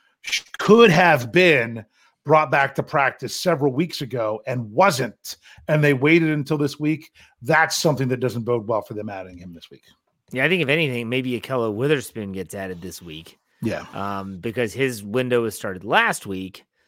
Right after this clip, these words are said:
Speaker 2: He played awful against the Browns in week three. That was when he re-injured his hamstring, or was that when he fir-, that's when he injured it the first time.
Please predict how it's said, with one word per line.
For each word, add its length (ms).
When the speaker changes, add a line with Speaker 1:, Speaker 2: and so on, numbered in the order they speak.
Speaker 2:
He 200
played 400
awful 460
against 280
the 80
Browns 360
in 80
week 180
three. 300
That 140
was 140
when 100
he 120
re-injured 640
his 200
hamstring, 840
or 240
was 200
that 140
when 120
he 80
fir-, 200
that's 220
when 80
he 140
injured 320
it 140
the 60
first 380
time. 220